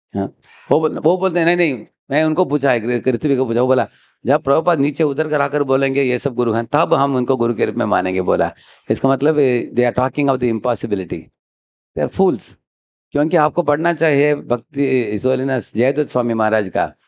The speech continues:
"Where Ritviks are right, where Ritviks are wrong," दो आर्टिकल लिखा उन्होंने,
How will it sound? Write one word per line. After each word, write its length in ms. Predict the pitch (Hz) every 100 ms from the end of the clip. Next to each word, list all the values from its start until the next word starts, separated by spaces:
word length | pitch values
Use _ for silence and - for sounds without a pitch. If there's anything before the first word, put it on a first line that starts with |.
| _ _ _ _ _ _ _ 107
"Where 380 | 120 156 147 135
Ritviks 320 | 147 151 117
are 180 | 131 107
right, 280 | 131 175 190 _ _ _ _ _ 104
where 320 | 123 127 113
Ritviks 340 | 123 117 -
are 120 | 120 104
wrong," 360 | 101 98 92 - _ _ _ 92
दो 180 | 113
आर्टिकल 320 | 123 127 135 127
लिखा 300 | 107 110 92
उन्होंने, 340 | 90 85